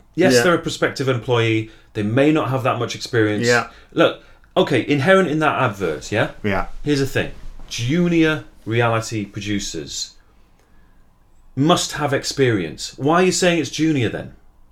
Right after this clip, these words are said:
Speaker 1: The
Speaker 2: 'Cause
Speaker 1: only
Speaker 2: you
Speaker 1: reason
Speaker 2: don't
Speaker 1: you're
Speaker 2: want them
Speaker 1: saying
Speaker 2: to
Speaker 1: it's
Speaker 2: expect too much money.
Speaker 1: No, exactly. 'Cause you wanna pay them fuck all.
Speaker 2: Yeah.
Speaker 1: Yeah?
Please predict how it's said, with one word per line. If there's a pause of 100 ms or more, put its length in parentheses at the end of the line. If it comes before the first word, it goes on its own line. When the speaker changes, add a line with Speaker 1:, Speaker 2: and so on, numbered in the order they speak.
(360)
Speaker 1:
The
Speaker 2:
'Cause
Speaker 1:
only
Speaker 2:
you
Speaker 1:
reason
Speaker 2:
don't
Speaker 1:
you're
Speaker 2:
want
them
Speaker 1:
saying
Speaker 2:
to
Speaker 1:
it's
Speaker 2:
expect
too
much
money.
Speaker 1:
No, (160)
exactly. (540)
'Cause
you
wanna
pay
them
fuck
all. (120)
Speaker 2:
Yeah. (360)
Speaker 1:
Yeah?